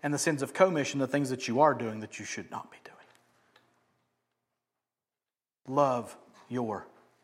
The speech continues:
enemy. Point one. Point two, pray for your persecutors. <laughs>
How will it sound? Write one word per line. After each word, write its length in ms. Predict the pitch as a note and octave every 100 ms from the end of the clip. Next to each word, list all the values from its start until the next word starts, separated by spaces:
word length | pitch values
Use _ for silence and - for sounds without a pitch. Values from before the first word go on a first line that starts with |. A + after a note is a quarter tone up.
| -
enemy. 240 | - - - _ _ _ _ _ _ _ _ _ _ _ _ _
Point 180 | - A#2
one. 140 | G#2+ - - _
Point 220 | - E3
two, 260 | - F3+ C3+ - - - _ _ _ _ _ _ _ _ _ _ _ _
pray 180 | E3+
for 120 | E3 D#3+
your 80 |
persecutors. 800 | D3+ F3+ E3+ C3+ B2+ G#2 F2 - - - - - _ _ -
<laughs> 80 | -